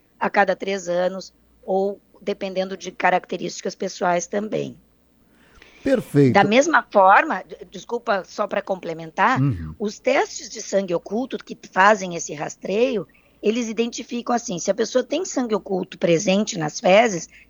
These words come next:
Speaker 1: essa pessoa é encaminhada pra colonoscopia. Isso às vezes acontece no setor público, porque a, a gama de, de colonoscopias disponível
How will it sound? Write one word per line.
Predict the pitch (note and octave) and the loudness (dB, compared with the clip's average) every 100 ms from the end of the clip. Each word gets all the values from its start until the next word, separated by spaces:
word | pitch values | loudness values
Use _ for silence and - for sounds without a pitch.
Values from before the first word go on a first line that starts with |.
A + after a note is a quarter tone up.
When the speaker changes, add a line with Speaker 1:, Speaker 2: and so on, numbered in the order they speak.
| _ | _
Speaker 1:
essa | A#3 D4+ D4+ | 6 6 4
pessoa | A#3+ A#3 A#3 A3 | -2 -4 -2 -4
é | |
encaminhada | G#3+ G#3+ G3+ G3 F#3 F#3+ | -2 -4 -4 -2 -2 -2
pra | F#3+ F#3 | -4 -6
colonoscopia. | G3+ F3+ F3+ F3+ G3+ - - C#3+ - _ _ - - - | -6 -8 -8 -8 -10 -8 -6 -6 -6 _ _ -20 -12 -4
Isso | G#3 C#4+ | 4 4
às | C#4+ | 4
vezes | C4+ | 4
acontece | C#4 A3+ G#3+ A3+ - | 2 0 2 0 0
no | G#3+ | -10
setor | - F3+ F3+ D#3+ | -8 -6 -4 -4
público, | - A3 A#3 G3 - F3+ | -2 -4 -2 -6 -8 -6
porque | F#3+ - G3 F#3+ - - - - | -6 0 0 0 -8 -20 -20 -6
a, | D4 - E3 | -2 0 0
a | F#3+ | 0
gama | G#3 C4 C4+ | 4 4 4
de, | G#3+ G#3+ F#3+ - | -2 -8 -8 -10
de | - G#3 | -12 -8
colonoscopias | A3 G3+ G#3+ G3 F#3+ - G3 F#3 | -2 0 -2 -2 -4 -4 -8 -6
disponível | G3+ - G3+ F#3 G3+ C4 A#3 F3 | -10 -6 -4 -4 0 0 0 -2